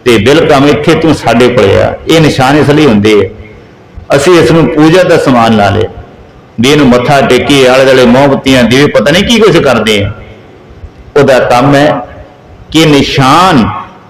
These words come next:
ਨਿਸ਼ਾਨ ਦਾ ਮਤਲਬ ਹੀ ਇਹ ਹੋ ਗਿਆ ਸਿੱਧਾ ਵੀ ਨਿਸ਼ਾਨੀ ਲੱਗੀ ਹੈ ਇੱਥੇ, ਵੀ ਇਹ ਗੁਰੂ ਦਾ ਘਰ ਹੈ, ਇੱਥੇ ਤੇਰੀਆਂ ਲੋਕ ਦੀਆਂ, ਪਰਲੋਕ ਦੀਆਂ ਸਾਰੀਆਂ ਬਿਪਤਾਂ ਕੱਟੀਆਂ ਜਾਣਗੀਆਂ, ਆ ਜਾ।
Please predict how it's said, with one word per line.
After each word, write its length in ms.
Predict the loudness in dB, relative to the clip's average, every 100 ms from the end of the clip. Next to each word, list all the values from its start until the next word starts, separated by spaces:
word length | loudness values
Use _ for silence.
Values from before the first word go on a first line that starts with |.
| -20 -20 -20 -20 -20 -10 -6
ਨਿਸ਼ਾਨ 360 | -2 0 2
ਦਾ 100 | 2
ਮਤਲਬ 340 | 0 0 0 2
ਹੀ 160 | 2
ਇਹ 80 | 2
ਹੋ 160 | 2 2
ਗਿਆ 100 | 2
ਸਿੱਧਾ 280 | 0 2 2
ਵੀ 160 | 2
ਨਿਸ਼ਾਨੀ 480 | 0 0 0 0 2
ਲੱਗੀ 360 | 0 2 2 2
ਹੈ 60 |
ਇੱਥੇ, 460 | 0 0 0 -2 -6 -16 -20 -16 -2
ਵੀ 100 | 0
ਇਹ 200 | 2 2
ਗੁਰੂ 240 | 2 2
ਦਾ 120 | 2
ਘਰ 320 | 0 0 0 2
ਹੈ, 520 | 2 2 0 -4 -12 -18 -20 -8 -4
ਇੱਥੇ 260 | 0 0
ਤੇਰੀਆਂ 640 | 0 0 0 0 0 0 -4 -8 -18 -12 -6
ਲੋਕ 460 | 0 2 2 2
ਦੀਆਂ, 260 | 2 2 0
ਪਰਲੋਕ 500 | 0 0 2 2 2
ਦੀਆਂ 240 | 2 0
ਸਾਰੀਆਂ 440 | 0 -2 0 2 2
ਬਿਪਤਾਂ 340 | 0 0 -2
ਕੱਟੀਆਂ 300 | -2 -4 -2
ਜਾਣਗੀਆਂ, 360 | 0 0 0 0
ਆ 200 | 0 0
ਜਾ। 200 | 0